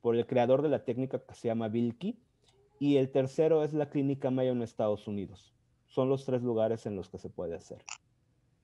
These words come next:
La pregunta lógica es, bueno, ¿y por qué no fueron a Estados Unidos? Porque el costo se dispara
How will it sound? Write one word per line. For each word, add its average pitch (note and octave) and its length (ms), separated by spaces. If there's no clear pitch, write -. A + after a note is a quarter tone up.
La G#2+ 240
pregunta C#3 500
lógica C3 500
es, - 100
bueno, D3+ 160
¿y - 20
por A#2+ 220
qué B2 100
no B2 140
fueron A2+ 320
a G#2 40
Estados G#2 380
Unidos? G#2+ 400
Porque A2 260
el A2 120
costo A2+ 340
se A2+ 140
dispara G2 720